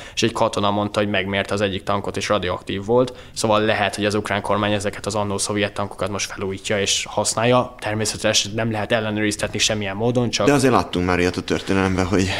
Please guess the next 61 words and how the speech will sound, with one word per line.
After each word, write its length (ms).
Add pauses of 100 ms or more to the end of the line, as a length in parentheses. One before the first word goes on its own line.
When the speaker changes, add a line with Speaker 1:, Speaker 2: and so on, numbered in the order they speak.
(360)
Speaker 1:
Igen, 460
Speaker 2:
hogy 100
Speaker 1:
igen. 120
Speaker 2:
ilyen, 340
ilyen 180
hasonló 300
dolog 220
sem 200
megtörténhet, 480
Speaker 1:
Igen, 140
és 180
Speaker 2:
mert 120
Speaker 1:
a, 240
amit 300
szintén 420
előbb 440
említettem, 520
hogy 120
ugye 160
felásták 520
a 40
meleg 260
vízcsatornákat 760
azért, 240
hogy 200
ugye 320
ne 100
legyen 260
sugárzás, 580
itt 240
is 120
olvastam, 380
hogy 100
azt 180
eladta 300
az 80
ukrán 280
kormány. 520
Persze 300
ezt 100
nem 140
lehet 220
tudni, 220
hogy 140
ez 120
igaz-e 280
vagy 160
nem, 220
de 380
erről 260
is 100
hallottam 340
történeteket, 480
szóval 260
azért 340
ez 140
még 160
a 40
mai 140
napig 240
megy. 240